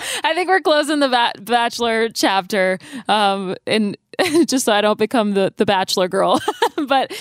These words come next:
it has been so great. Um, performing on that show has, you know, gotten my music out there to millions of people. I mean, that show is, is massive, and it really started it all for me. I was a completely independent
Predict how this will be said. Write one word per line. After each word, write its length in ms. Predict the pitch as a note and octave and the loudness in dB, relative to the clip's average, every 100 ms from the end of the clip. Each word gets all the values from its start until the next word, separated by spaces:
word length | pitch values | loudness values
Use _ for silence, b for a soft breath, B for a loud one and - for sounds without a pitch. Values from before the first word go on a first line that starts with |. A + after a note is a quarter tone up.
| D#4 | -6
it 120 | C4 | -4
has 240 | C#4+ B3 G#3+ | -2 -4 -4
been 140 | A3 | -6
so 240 | - F3 | -2 -4
great. 320 | F3 C3+ A2+ - - | -2 -6 -6 -8 -6
Um, 380 | F3 D#3 C3+ - | -4 -4 -6 -8
performing 440 | G#3+ - F#3 F#3+ | -8 -4 -4 -2
on 100 | F#3 | -4
that 160 | E3+ - | -4 -2
show 420 | G3+ F#3+ F3 F3 | 0 0 0 -2
has, 400 | G3 F3+ - - B B B | -2 -4 -6 -12 B B B
you 80 | F#3 | -2
know, 140 | G3+ | 0
gotten 260 | G3+ F#3+ F#3+ | 2 0 0
my 120 | F#3+ | -2
music 320 | F#3+ F3+ F3+ F#3+ | -4 -4 -4 -2
out 160 | F3 | -2
there 180 | F#3+ F3+ | -2 -4
to 400 | - F3 E3+ D#3+ b b b b | -2 -2 -2 -6 b b b b
millions 380 | G3+ A3 G#3 F3+ | -2 0 -2 -6
of 100 | - | -4
people. 360 | F#3+ - - | -4 -2 -4
I 60 | E3 | -4
mean, 220 | F3 E3 | -4 -4
that 180 | D3 - | -6 -6
show 260 | - E3+ D#3+ | -4 -2 -2
is, 280 | D#3 - - | -4 -10 -6
is 180 | F#3+ E3+ | -4 -4
massive, 520 | F3+ E3+ - - E3 | -4 -4 -4 -6 -6
and 240 | F3 E3+ - | -4 -4 -4
it 140 | E3+ E3+ | -6 -2
really 240 | F#3 E3 | -2 -2
started 540 | - E3 E3+ E3 D#3+ - | -2 -2 -2 -2 -4 -2
it 100 | E3 | 0
all 200 | D#3 G#3 | 2 2
for 140 | D#3+ | -2
me. 160 | D#3 D#3+ | -6 -4
I 60 | |
was 120 | F3 E3+ | -4 -6
a 40 | |
completely 520 | F#3+ F3+ G#3 F3 F3+ | -8 -6 -4 -4 -6
independent 600 | F3 F3 F#3+ E3+ D#3+ D3+ | -6 -6 -6 -6 -6 -8